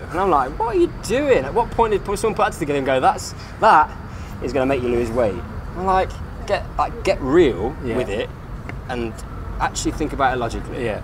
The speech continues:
Speaker 2: I think sometimes, like you said, the harder the better, or make it, <laughs> make it almost like they wanna make it a challenge. Um, I think the other thing you didn't say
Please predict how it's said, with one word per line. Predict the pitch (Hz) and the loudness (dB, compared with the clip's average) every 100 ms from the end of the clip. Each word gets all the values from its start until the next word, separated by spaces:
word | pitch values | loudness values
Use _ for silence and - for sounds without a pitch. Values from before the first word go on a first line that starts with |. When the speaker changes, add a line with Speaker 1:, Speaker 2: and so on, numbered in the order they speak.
| - | -6
Speaker 2:
I | 135 | 0
think | 151 147 | 0 0
sometimes, | 151 135 135 120 110 123 | -2 2 4 2 -2 2
like | 127 | 2
you | 123 | 2
said, | 123 107 117 | -2 -4 -2
the | 110 | 0
harder | 123 131 127 | 6 6 6
the | 117 | 4
better, | 127 - | 2 2
or | 117 | -2
make | 131 135 - | 2 2 4
it, | 156 147 | 2 4
<laughs> | 233 | 4
make | 202 - | 4 2
it | 165 170 | 2 4
almost | 175 160 - | 4 0 2
like | 156 160 | 4 4
they | 151 | 2
wanna | 156 151 | -2 0
make | 147 135 143 | -2 -2 -4
it | 131 | -4
a | 135 | -8
challenge. | - 170 160 127 110 104 - - - - - | 2 4 4 2 -6 -12 -12 -12 -12 -12 -4
Um, | 127 127 127 120 - - - - | 0 0 0 -6 -10 -12 -10 -4
I | 139 | 0
think | 160 | 2
the | 160 | 2
other | 156 | 2
thing | 147 131 | 0 -2
you | 127 110 | -2 -4
didn't | 151 143 139 123 | -4 -4 -4 -6
say | - 107 101 113 | -2 0 0 -2